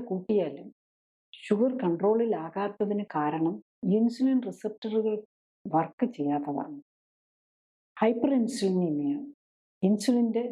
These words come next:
ലെവൽ കൂടുന്നത്, ഗ്ലൂക്കോസ് കൂടുന്നത് പോലെ തന്നെയോ അതിനേക്കാൾ കൂടുതലോ ആരോഗ്യ പ്രശ്നങ്ങൾക്ക് കാരണമാകുന്നു. രക്തക്കുഴലിൽ കൊഴുപ്പടിഞ്ഞ് ബ്ലോക്കുകൾ ഉണ്ടാകുന്നതിൽ പ്രധാന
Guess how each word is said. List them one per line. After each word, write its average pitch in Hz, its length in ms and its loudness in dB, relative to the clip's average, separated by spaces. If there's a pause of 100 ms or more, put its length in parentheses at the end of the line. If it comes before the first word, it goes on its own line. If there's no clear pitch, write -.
(180)
ലെവൽ 202 240 2 (120)
കൂടുന്നത്, 170 480 0 (640)
ഗ്ലൂക്കോസ് 240 640 2
കൂടുന്നത് 240 540 2
പോലെ 240 320 2
തന്നെയോ 196 380 -4 (500)
അതിനേക്കാൾ 254 580 2 (140)
കൂടുതലോ 233 380 0 (100)
ആരോഗ്യ 202 380 -2
പ്രശ്നങ്ങൾക്ക് 185 600 -2
കാരണമാകുന്നു. 151 680 0 (1200)
രക്തക്കുഴലിൽ 214 680 0 (140)
കൊഴുപ്പടിഞ്ഞ് 180 680 0 (240)
ബ്ലോക്കുകൾ 214 480 2 (120)
ഉണ്ടാകുന്നതിൽ 196 640 -4 (120)
പ്രധാന 185 360 2